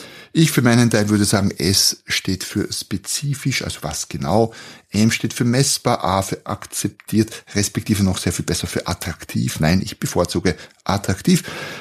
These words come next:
Realistisch ist das R und T ist terminiert, äh, wobei mich das ein bisschen an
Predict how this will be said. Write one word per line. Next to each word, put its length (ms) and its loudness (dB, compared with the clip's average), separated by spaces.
Realistisch 760 4
ist 140 -2
das 120 2
R 320 0
und 240 -2
T 200 0
ist 520 -6
terminiert, 720 2
äh, 180 2
wobei 280 0
mich 140 0
das 200 -4
ein 140 -6
bisschen 320 -2
an 320 -2